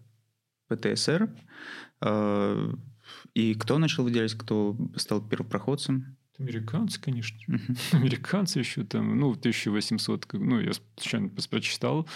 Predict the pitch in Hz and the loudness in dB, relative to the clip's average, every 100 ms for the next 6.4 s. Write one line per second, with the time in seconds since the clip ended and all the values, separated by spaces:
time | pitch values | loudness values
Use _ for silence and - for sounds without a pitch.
0 | - - - - 117 117 - 107 107 117 | -10 -10 -8 -4 0 0 2 2 2 2
1 | 110 117 107 - 127 120 - 120 113 110 | 2 2 2 2 2 2 2 2 2 4
2 | 110 104 147 - - - - 110 104 110 | 2 0 -2 -4 -4 -2 0 0 0 0
3 | 110 95 110 - - - 101 - - - | 0 0 -2 -2 -6 -6 -6 -8 -4 -4
4 | - - - - - - 107 - 104 101 | -6 -12 -12 -12 -6 -2 0 0 2 2
5 | 101 90 - - - - - 101 104 90 | 2 0 0 0 -2 -6 -4 -2 -2 -2
6 | - 104 101 | -2 -2 -2